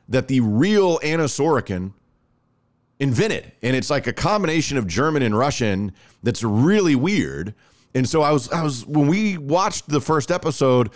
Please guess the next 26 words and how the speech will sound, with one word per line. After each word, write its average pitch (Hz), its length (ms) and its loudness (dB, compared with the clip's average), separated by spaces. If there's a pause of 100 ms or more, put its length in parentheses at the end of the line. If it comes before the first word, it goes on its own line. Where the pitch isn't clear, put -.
(360)
I'm 143 120 0
sitting 208 200 -2
there 185 80 0
going, 151 100 0
I - 20 2
was 113 80 0
like, 113 100 -2
"What 151 360 -6
is 196 300 0
that?" - 400 -14 (840)
And 131 100 0
I, 151 220 0
I 156 120 0
looked 165 340 2
it 139 80 2
up 202 180 0
'cause 151 140 0
I 160 80 2
was 143 100 0
like, 143 160 0
"It, 147 120 -4
it's, - 280 -6
I 156 120 -2
don't, 220 240 -2 (100)
I'm 151 200 -2
not 196 300 -2